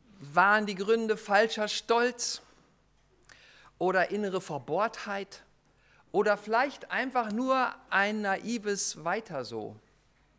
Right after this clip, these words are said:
Aber eigentlich wusstet ihr, dass die eigentlich wirklich richtige Lösung Umkehr gewesen wäre.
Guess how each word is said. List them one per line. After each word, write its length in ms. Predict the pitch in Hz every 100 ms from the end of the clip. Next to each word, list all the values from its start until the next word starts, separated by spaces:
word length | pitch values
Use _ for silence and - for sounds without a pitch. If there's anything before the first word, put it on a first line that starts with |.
| _ _ _ _ _ _ _ - - - - - _ _ _ -
Aber 240 | 139 135
eigentlich 520 | 185 226 233 226 175
wusstet 380 | 180 208 - 202
ihr, 140 | 190 180
dass 200 | 165 -
die 220 | 160 -
eigentlich 640 | 156 165 180 185 175 127
wirklich 400 | 185 240 247 220
richtige 380 | 214 - 196 185
Lösung 420 | 165 131 143 214
Umkehr 480 | - 285 330 262 214
gewesen 480 | 143 113 107 104 104
wäre. 400 | 107 104 95